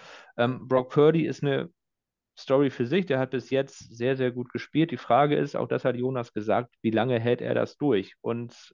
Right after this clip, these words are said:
ein Playoff-Start ist sehr wahrscheinlich nochmal was ganz anderes für so einen Rookie-Quarterback und auch kein, kein Top-Rookie-Quarterback, ähm, als, als ein normales Regular-Season-Spiel zu einer Zeit, wo es für die Niners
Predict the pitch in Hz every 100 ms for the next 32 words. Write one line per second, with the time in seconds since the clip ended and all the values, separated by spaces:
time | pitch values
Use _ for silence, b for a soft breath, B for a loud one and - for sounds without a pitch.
0 | - 113 - 131 143 135 - 131 131 127
1 | 120 123 123 - 123 123 120 120 117 113
2 | 113 110 - 147 123 123 - 120 117 113
3 | - B B B B B B B _ _
4 | 139 147 165 - 151 151 151 170 170 131
5 | 120 131 - 123 120 120 110 110 - 165
6 | 127 131 131 127 - 123 123 131 143 170
7 | - _ _ _ _ - 127 131 120 104
8 | - 131 - 101 123 131 117 110 123 117
9 | 123 120 117 107 - 151 123 - - 123
10 | 127 127 110 - 110 123 135 - - 120
11 | 127 - 120 117 110 98 120 127 127 -